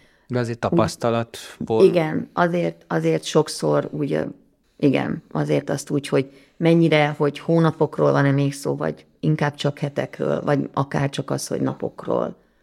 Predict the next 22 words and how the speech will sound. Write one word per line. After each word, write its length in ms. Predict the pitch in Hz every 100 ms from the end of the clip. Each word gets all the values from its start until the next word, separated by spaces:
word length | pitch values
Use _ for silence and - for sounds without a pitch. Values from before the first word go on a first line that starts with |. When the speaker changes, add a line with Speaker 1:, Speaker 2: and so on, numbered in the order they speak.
| _ _
Speaker 2:
lehet 360 | - 139 135
szó, 380 | - - 156 160 - - _ - - -
de 540 | 151 151 147 147 -
nyilván 320 | 165 160 147
bizonyosság 580 | 139 139 135 135 - 143
azért 260 | 131 135 135
ebben 400 | 127 139 131 127
nincsen, 580 | - 139 127 135 143 139
mert 260 | 147 147 143
sokszor 520 | 147 - 127 123 -
előfordul 640 | 127 123 117 143 127 127
olyan, 280 | 120 120 120
hogy 220 | 131 127 - _ _
nagyon 320 | 147 147 143
rossz 280 | 147 139 143
állap-, 280 | 143 135 143
nagyon-nagyon 580 | 143 143 139 139 139
legyengült 520 | 135 131 131 127 131 135
állapotban 520 | 123 120 123 123 123
jön 160 | 120
egy 160 | 123 110
beteg, 460 | 120 - 127 120